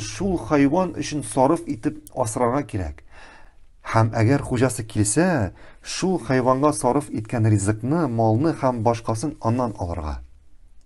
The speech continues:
Пәйгамбәрбез саллаллаһу алейһи ва сәллям сарык турында соралгач, ул: «Аны ал, чынлыкта ул синеке яки кардәшеңнеке, яки бүренеке», дип әйткән.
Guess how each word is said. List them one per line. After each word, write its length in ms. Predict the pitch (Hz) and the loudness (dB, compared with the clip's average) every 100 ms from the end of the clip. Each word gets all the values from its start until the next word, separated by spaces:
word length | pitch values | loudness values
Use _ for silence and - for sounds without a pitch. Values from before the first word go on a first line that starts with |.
| _ - - - - - | _ -20 -20 -18 -14 -8
Пәйгамбәрбез 560 | 107 104 110 120 131 151 | 0 2 4 4 2 0
саллаллаһу 640 | 139 135 131 139 139 131 | 0 4 4 6 4 2
алейһи 380 | 131 165 170 - | 2 2 2 0
ва 80 | 131 | 0
сәллям 380 | 127 - 175 143 | 0 0 2 2
сарык 380 | - 131 160 139 | 2 2 2 0
турында 300 | 151 143 139 | 0 2 2
соралгач, 560 | 135 139 127 139 180 - - - - - - | 2 6 6 6 2 0 -18 -20 -20 -14 4
ул: 340 | 135 196 196 - - - - | 8 8 6 -4 -20 -20 -10
«Аны 400 | - 104 113 139 - | 2 4 4 2 0
ал, 380 | 160 156 98 87 - - - | 0 0 -2 -6 -14 -20 -10
чынлыкта 560 | - 131 139 - 180 170 | -4 0 0 2 2 4
ул 220 | 165 165 | 4 4
синеке 400 | - 160 160 180 | 2 0 0 2
яки 240 | 160 165 | 0 0
кардәшеңнеке, 960 | 151 151 139 151 - 151 151 160 123 107 - | 0 0 2 2 2 2 2 2 -2 -4 -8
яки 600 | 90 101 110 139 151 - - | 0 0 0 -2 -4 -6 -8
бүренеке», 540 | 104 104 104 101 104 | 2 4 4 2 -2
дип 180 | 110 107 | -4 -4
әйткән. 400 | 90 - 87 71 | -6 -6 -10 -10